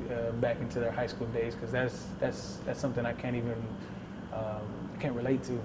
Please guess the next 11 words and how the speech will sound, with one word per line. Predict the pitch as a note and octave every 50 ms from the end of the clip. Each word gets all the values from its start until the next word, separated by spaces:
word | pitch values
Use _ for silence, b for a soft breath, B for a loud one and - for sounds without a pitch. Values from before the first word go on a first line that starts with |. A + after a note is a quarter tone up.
| - - -
somebody, | - C3 A#2+ A#2+ A#2+ A#2 A#2 A#2 A2+ - -
uh, | - - - - - - - - -
coming | C3+ B2+ A#2+ A#2 A#2
into | A#2 A#2 B2
the | A2 A2 -
school | - - A2+ A#2 A#2 A#2 A2+ A2+
and, | A#2 A2+ - -
and | A#2 A2+ A2+
doing | A#2+ A#2 A2 A2 A2+
that. | A2+ A2+ G#2+ -
So, | -